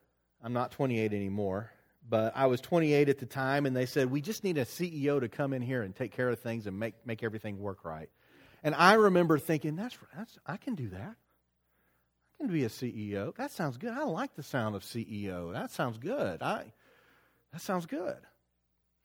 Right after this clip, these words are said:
And the way many churches are structured is that the hired help come in and determine everything that's gonna happen in the church. And, and to be honest, some of what we did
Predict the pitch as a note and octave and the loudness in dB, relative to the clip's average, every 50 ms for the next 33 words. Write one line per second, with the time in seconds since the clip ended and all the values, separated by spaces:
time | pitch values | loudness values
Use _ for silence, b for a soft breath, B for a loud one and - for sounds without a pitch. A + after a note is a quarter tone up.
0 | _ _ - - E3 E3 F3+ F3 D#3+ F3+ G#3+ C4 D4 C#4 - C#4 C4+ A#3 - A#3 | _ _ -4 2 4 6 8 8 8 6 6 6 4 2 2 2 2 2 2 0
1 | F#3+ F#3+ F3 - - - A#3 B3 A3 - - - - A#2 G#2 G#2 A#2 - b b | 2 2 2 0 0 2 4 4 4 2 -2 -4 -2 -2 -2 -2 -4 -10 b b
2 | b b b b D#3 D#3 C#3+ C3 E3+ E3+ E3 - - - _ _ _ - C#3 B2+ | b b b b 0 2 4 6 6 6 6 6 2 -18 _ _ _ -10 -2 2
3 | C#3+ D3 D3 C3 F#3+ G#3+ A3 A#3 A3+ G#3+ G3 F3+ E3 - - F3 G3+ G3+ E3+ C#3+ | 2 2 2 2 4 4 6 6 8 6 6 6 2 -2 2 4 6 6 8 6
4 | C3 - - - - E3 D3+ D3+ D3 D3+ D3+ C#3 B2+ A#2+ B2 - B2+ B2 B2 B2 | 4 2 -4 -6 -2 0 2 2 2 2 2 2 2 0 -2 -2 -4 -2 -2 -2
5 | A#2 B2 - - - - E3 D#3+ C#3 A#2+ A#2 A#2+ C3+ C3+ C3+ C#3+ C3+ - C3+ B2 | -2 -4 -4 -4 0 0 2 2 2 0 -2 -2 -2 0 0 0 0 0 -2 -2
6 | A#2 G#2+ - C3+ A#2+ A2+ A#2+ A#2 G#2+ - - A#2 G#2+ G#2+ G#2 - - C#3 A#2+ G#2+ | -4 -4 -6 -4 -4 -2 -2 -4 -4 -4 -4 -6 -4 -4 -6 -4 -2 -2 -2 -2
7 | - - B2+ A#2+ A#2+ A#2 - - - B2+ C3 C3 B2 C3+ C3+ C3 C3 D3 F3 F#3 | -4 -6 -6 -4 -4 -6 -8 -6 -6 -2 -2 0 0 2 2 4 4 2 2 0
8 | F#3+ - - G3 G3 A3 G#3+ E3+ C#3+ D3+ D#3 D3 D3+ D3 C#3 C3 C#3+ C#3 | -4 -2 0 0 2 2 2 2 4 2 2 2 2 -2 2 2 2 2